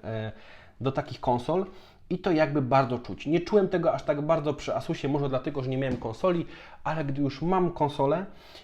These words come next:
i widzę, jak działa konsola, która też nie działa idealnie i też może mieć jakieś błędy, a one są sporadyczne.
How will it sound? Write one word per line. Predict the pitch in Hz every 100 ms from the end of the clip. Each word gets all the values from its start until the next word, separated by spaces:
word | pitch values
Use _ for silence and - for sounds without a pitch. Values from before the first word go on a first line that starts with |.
| -
i | 131
widzę, | 135 165 160
jak | 147
działa | 147 147
konsola, | 143 143 151
która | 135 139
też | - 180 -
nie | 123
działa | 139 131
idealnie | 135 143 147 120
i | 117
też | 143 123
może | 120
mieć | 113 107
jakieś | 113 107
błędy, | 117 113 143 147
a | 143
one | 151
są | 139 151
sporadyczne. | - 151 123 120 -